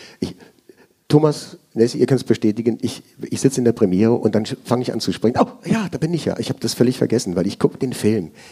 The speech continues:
Ich bin ein Kind. Ich guck diesen Film. Ich höre auch keine Kollegen raus, nix. Ich achte nicht auf Technik. Und ich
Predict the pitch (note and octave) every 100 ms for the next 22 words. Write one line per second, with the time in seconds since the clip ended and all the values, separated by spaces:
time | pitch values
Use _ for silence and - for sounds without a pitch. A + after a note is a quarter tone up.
0 | - - D3+ - F#3+ - A2 E2+ - D3
1 | - - G#3+ F#3+ D#3+ D#3 A#2+ G2+ G#2+ -
2 | A#2+ - - F2 - - G#2 C3 C3 G2+
3 | G2+ G2 - E2 - - G2+ F2+ - D#2
4 | D#2+ - A2+ G#2+ G2+ - - - - -
5 | _ - - -